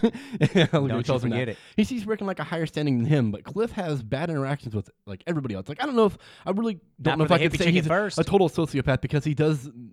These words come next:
Speaker 1: like, deny sexual advances from the hippie
Speaker 2: I was
Speaker 1: girl
Speaker 2: just about to say that. What
Speaker 1: because,
Speaker 2: sociopaths
Speaker 1: from
Speaker 2: would turn down?
Speaker 1: Pussycat, because she's underage. He turns her down, right? He was definitely, like, an arrogant, I don't know. He, he was, he
Speaker 2: I
Speaker 1: was an,
Speaker 2: mean
Speaker 1: he was an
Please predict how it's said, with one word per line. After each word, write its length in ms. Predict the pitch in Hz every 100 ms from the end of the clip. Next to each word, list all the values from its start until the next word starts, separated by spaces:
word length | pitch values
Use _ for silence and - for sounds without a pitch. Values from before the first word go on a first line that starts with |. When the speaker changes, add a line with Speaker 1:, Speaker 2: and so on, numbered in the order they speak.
| 82
Speaker 1:
like, 260 | 117 110 - _ -
deny 400 | 120 120 123 123
sexual 320 | 117 135 - 123
advances 340 | 120 120 127
from 340 | - 113 107 98
the 100 | 107
hippie 180 | 127 147
Speaker 2:
I 40 |
was 120 | 151 147
Speaker 1:
girl 100 | 165
Speaker 2:
just 140 | 156
about 140 | 156 151
to 60 |
say 100 | 165
that. 120 | 147 123
What 80 | -
Speaker 1:
because, 320 | 170 170 147
Speaker 2:
sociopaths 180 | 147 -
Speaker 1:
from 100 | 139
Speaker 2:
would 80 | 123
turn 100 | -
down? 80 | 196
Speaker 1:
Pussycat, 440 | 196 127 123 107 - - _
because 400 | 127 127 151 147
she's 180 | - 139
underage. 400 | 135 117 110 95 107
He 60 |
turns 240 | 101 123 110
her 60 |
down, 220 | 101 98 92
right? 220 | 113 - - - _ _
He 100 | 214
was 100 | 202
definitely, 280 | 226 233 247
like, 160 | 185
an 120 | 160 156
arrogant, 580 | 147 170 175 170 165 - _ _ _ -
I 80 | - 123 - 117
don't 140 | 101
know. 120 | 82 - - -
He, 140 | 214 208
he 120 | 220
was, 200 | 247 233
he 120 | 156 240
Speaker 2:
I 40 |
Speaker 1:
was 100 | -
an, 60 | 127
Speaker 2:
mean 80 | 113
Speaker 1:
he 100 | 196
was 140 | 247
an 100 | 147